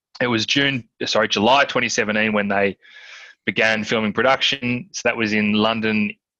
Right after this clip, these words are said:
uh, but it was also shot in other parts of the U K, Bulgaria, and Morocco. And then the film obviously came out just over a year later, uh, in September,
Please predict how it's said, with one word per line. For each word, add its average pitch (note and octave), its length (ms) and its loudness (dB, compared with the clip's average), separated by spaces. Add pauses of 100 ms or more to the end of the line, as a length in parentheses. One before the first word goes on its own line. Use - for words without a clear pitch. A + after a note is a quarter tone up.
(280)
uh, G#2 360 2
but G#2 120 -2
it G2+ 40 0
was G#2 140 0
also A2 240 0
shot G#2 380 0
in G#2+ 100 -2
other G#2+ 160 0
parts G#2+ 220 -2
of G2+ 80 -12
the G2+ 60 -6
U G#2 160 -2
K, G#2 300 0
Bulgaria, G2 600 0
and G2+ 100 -2
Morocco. A2+ 560 2 (800)
And B2+ 140 2
then C3+ 120 0
the B2 80 0
film G#2+ 500 0 (200)
obviously G#2+ 420 0
came G#2 320 -2
out G2+ 220 -2
just D#3+ 360 0
over A2+ 220 2
a G#2+ 40 2
year G2+ 260 0
later, G2 400 2 (180)
uh, F#2 340 -2
in G2 140 -6
September, G2 720 -2